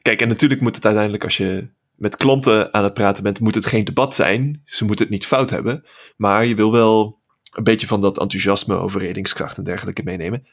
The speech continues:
Denk ik, want ik heb het van mijn leven nog niet gedaan. Dus, eh, ik verheug me erg op, op dat soort nieuwe ervaringen. En nieuwe ervaringen is, is waarom ik,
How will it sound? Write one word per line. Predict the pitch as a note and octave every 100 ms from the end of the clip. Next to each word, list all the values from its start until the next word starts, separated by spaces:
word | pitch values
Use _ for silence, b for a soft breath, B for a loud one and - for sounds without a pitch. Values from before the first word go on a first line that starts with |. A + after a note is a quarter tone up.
| -
Denk | C#3 B3+ C4
ik, | A2+ - _
want | - -
ik |
heb | B3
het | A#3 -
van | A#3+
mijn | B3
leven | A#3+ A#3
nog | A#3 A#3
niet | A#3
gedaan. | - B3 A#3+ C3+ b b b b
Dus, | A#2+ B2 - -
eh, | - B2+
ik | B2
verheug | E3+ F3
me | E3
erg | D3+ D#3 C#3+
op, | C3 -
op | A2 G2 -
dat | C3 C3+
soort | B2 A2+
nieuwe | G#2+ G#2+
ervaringen. | F#2+ G2 G#2+ F#2+ F2+ C#3 b b b b
En | A2
nieuwe | C3 D3+
ervaringen | G#2 A#2 C3 A#2 G2
is, | - -
is | - G2 -
waarom | G2 F#2 F#2+ F#2+
ik, | F#2+ -